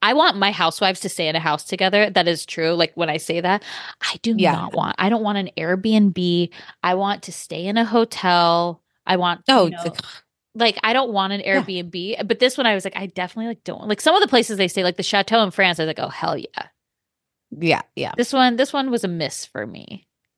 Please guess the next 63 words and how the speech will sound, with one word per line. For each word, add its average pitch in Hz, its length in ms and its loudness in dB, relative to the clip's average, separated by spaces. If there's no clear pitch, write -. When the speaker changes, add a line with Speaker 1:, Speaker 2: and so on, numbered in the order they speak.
Speaker 1:
It 247 80 0
Speaker 2:
I - 40 -6
Speaker 1:
felt 156 220 4
Speaker 2:
agree. - 140 -8
Speaker 1:
cold, 160 580 2
even 208 200 -2
though 208 100 6
I 196 80 4
know 180 140 0
it - 20 -2
was 156 140 -4
hot 147 320 -4
there. 214 460 2
It, 202 160 -8
there's 208 240 0
just 233 200 -8
a - 20 -4
little 220 140 2
bit 190 120 -2
cold. 185 220 0
And 208 120 -2
obviously 196 340 2
they're 180 120 -2
spirits. - 840 -8
But 180 160 2
Speaker 2:
Right, - 80 4
Speaker 1:
this 262 180 4
Speaker 2:
right. 415 80 8
Speaker 1:
also 494 300 6
re-, 254 120 4
made 208 180 2
Speaker 2:
Yeah. 202 60 2
Speaker 1:
me 196 100 0
think 190 500 -12
Sutton - 400 -2
and 494 180 -4
Garcelle 202 440 2
have 202 120 -2
such - 380 -4
a 165 80 2
fun 180 460 -2
energy 180 520 -4
together. 269 640 0
I, 247 100 4
like, 262 140 4
said 370 220 2
today, 285 300 2
like, 214 120 0
wouldn't 381 180 -2
it 539 80 -4
be 392 100 2
fun 269 180 0
to 254 60 -2
have 214 200 0
them 196 180 -2
as, 202 140 0
like, 185 140 -4
a 180 60 -4
Crappy 185 420 0
Lake 170 240 -2
kind 208 180 -4
of 196 80 -4
show? 240 160 2